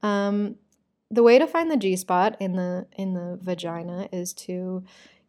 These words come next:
just put the fingers in and kind of like a, okay, so right now I'm holding my fingers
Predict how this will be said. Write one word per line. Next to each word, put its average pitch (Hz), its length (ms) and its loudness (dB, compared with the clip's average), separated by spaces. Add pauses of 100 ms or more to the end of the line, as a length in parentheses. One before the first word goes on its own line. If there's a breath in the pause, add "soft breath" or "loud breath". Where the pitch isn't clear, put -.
(220)
just 202 340 -6
put 254 160 -4
the 269 120 0
fingers 262 440 2
in 240 340 -2
and 208 180 -4
kind 196 260 -4
of 185 240 -6 (800)
like 196 220 -2
a, 190 280 -2
okay, - 340 -6
so 220 200 -2
right 254 200 2
now 262 140 0
I'm 262 100 2
holding 254 280 0
my 240 120 0
fingers 233 540 -4